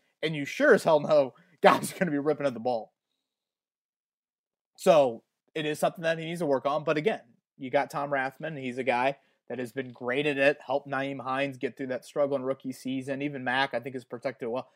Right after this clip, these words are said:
Hell, I don't even know if the Colts fumbled last year. Maybe Wilkins put on the ground once.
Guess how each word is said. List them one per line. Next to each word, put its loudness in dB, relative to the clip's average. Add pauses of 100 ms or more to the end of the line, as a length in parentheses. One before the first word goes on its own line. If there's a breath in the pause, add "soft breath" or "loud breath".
(100)
Hell, 6
I -2
don't 4
even -14
know -2
if -4
the -16
Colts -6
fumbled 0
last -14
year. -20 (1120)
Maybe 0
Wilkins 0
put 0
on -2
the -2
ground 2
once. 0